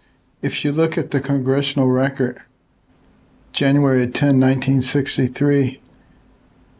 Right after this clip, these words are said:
read into the congressional record were the forty-five goals of communism in the United States. One of them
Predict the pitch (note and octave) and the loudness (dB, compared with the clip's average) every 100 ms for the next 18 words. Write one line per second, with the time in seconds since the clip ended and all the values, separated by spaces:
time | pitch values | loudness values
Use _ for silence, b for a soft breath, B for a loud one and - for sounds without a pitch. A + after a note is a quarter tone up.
0 | _ _ - C#3 C#3 C#3 B2+ D3 C3 C3 | _ _ -2 2 4 2 2 2 2 2
1 | C3 C3 C3 B2+ C3+ B2+ C3 C3 C3 - | 2 2 2 2 0 2 2 0 -2 -2
2 | C3 C3 B2 B2 C#3+ C#3 C3 C3 B2+ B2 | 0 0 0 -2 0 2 0 0 0 0
3 | B2 B2+ B2 G#2+ B2 A#2+ - C3+ C3+ B2+ | 0 0 0 -2 -4 -4 -4 -2 2 2
4 | B2+ B2 B2+ B2+ - - - B2 B2 A#2+ | 2 0 -2 -2 -8 -12 -4 0 0 0
5 | B2 - - C3 C3 - - b b b | -4 -6 -4 -2 -4 -8 -18 b b b
6 | b b _ _ _ _ _ _ _ _ | b b _ _ _ _ _ _ _ _
7 | _ _ - D3 D#3 D3 C3 B2+ B2 A#2 | _ _ -2 2 2 2 2 2 2 0